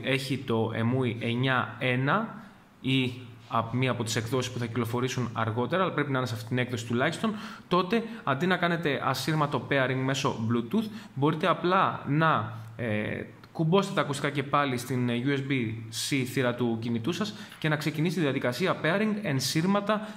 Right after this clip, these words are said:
πάρα πολύ εύκολα, χωρίς να χρειαστεί να κάνετε το γνωστό pairing, ε, το ασύρματο που κάνουμε κάθε φορά με κάποιο,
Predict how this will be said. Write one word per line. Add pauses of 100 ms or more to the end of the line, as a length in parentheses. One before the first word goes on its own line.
(180)
πάρα
πολύ
εύκολα, (200)
χωρίς
να
χρειαστεί
να
κάνετε
το
γνωστό
pairing,
ε,
το
ασύρματο
που
κάνουμε
κάθε
φορά (340)
με
κάποιο,